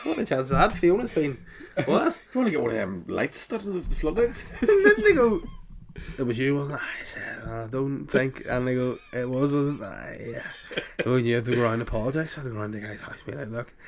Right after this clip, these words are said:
Speaker 1: And again,
Speaker 2: I can
Speaker 1: don't
Speaker 2: imagine your dad going, "But listen, it's not my windows."
Speaker 1: Yeah. <laughs> And it's, but then, I don't know, well, like, you know when you go around and you're sorry that you've been caught,
Speaker 2: Aye.
Speaker 1: but you're not really sorry? You know, it's
Speaker 2: Yeah, you
Speaker 1: like,
Speaker 2: don't see the big
Speaker 1: like,
Speaker 2: deal, like.
Speaker 1: I remember being like,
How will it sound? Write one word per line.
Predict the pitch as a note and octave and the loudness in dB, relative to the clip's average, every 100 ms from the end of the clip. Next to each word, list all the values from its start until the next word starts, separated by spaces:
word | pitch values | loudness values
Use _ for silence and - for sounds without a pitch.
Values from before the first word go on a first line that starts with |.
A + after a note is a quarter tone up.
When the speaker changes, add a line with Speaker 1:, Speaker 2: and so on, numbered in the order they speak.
| - - | -16 -2
Speaker 1:
And | C3 | 0
again, | B2+ B2+ C#3+ C#3 - - - - | 4 6 6 4 -4 -14 -12 0
Speaker 2:
I | |
can | D3+ | 4
Speaker 1:
don't | F3 | 6
Speaker 2:
imagine | D3+ C3 | 8 6
your | C3+ A#2+ | 6 4
dad | G#2+ G#2+ | 2 2
going, | G#2+ G#2 - | 0 -4 -8
"But | A2 | -12
listen, | - - | -12 -10
it's | D3+ | -12
not | - | -10
my | G#2 | -10
windows." | F#2 A2 C3 - - D#3 | -8 -10 -10 -14 -4 10
Speaker 1:
Yeah. | D#3+ D3+ - F3 - | 12 12 6 -2 -4
<laughs> | - G#3 - - | -4 -4 -4 -2
And | D#3+ | -2
it's, | - - - | -4 -10 -10
but | - | -4
then, | F#3 F3+ - - | -2 -2 -4 -10
I | B2+ | -8
don't | C3 | -4
know, | A#2+ A2+ A#2 - - - - - | 0 0 0 -4 -12 -6 0 2
well, | C3 C3 A2+ G2 | 2 2 0 0
like, | C#3+ - - - | 0 0 -8 2
you | F3+ | 6
know | G#3+ | 6
when | G#3 | 6
you | D3 | 6
go | |
around | C3 A2 A#2+ A#2 | 6 4 0 -2
and | |
you're | A2 | -4
sorry | - - A2+ D#3 C3+ C3 | -4 -2 -2 0 2 2
that | A#2+ | 0
you've | A2+ - | -4 -6
been | A2+ A2 | -6 -4
caught, | A2 A2+ - | 0 0 2
Speaker 2:
Aye. | C#3 A#2 F#2+ - | 6 6 6 -2
Speaker 1:
but | - | -6
you're | A#2+ | -2
not | A2+ A2+ | 0 0
really | A2+ A2+ A2+ | 0 0 0
sorry? | - A2 A#2 D#3 D#3 - - - - | -2 0 4 4 4 -8 -20 -8 0
You | A2+ | 2
know, | A#2+ B2+ | 4 2
it's | B2+ | 6
Speaker 2:
Yeah, | B2+ | 8
you | A2+ | 8
Speaker 1:
like, | B2+ | 8
Speaker 2:
don't | B2+ | 6
see | B2+ | 6
the | |
big | A#2 A2+ | 6 4
Speaker 1:
like, | |
Speaker 2:
deal, | A2+ A2 | 4 2
like. | - - - - A3 | 0 -4 -18 -6 0
Speaker 1:
I | |
remember | A3 G3+ | 4 6
being | F3+ | 4
like, | D#3+ | 2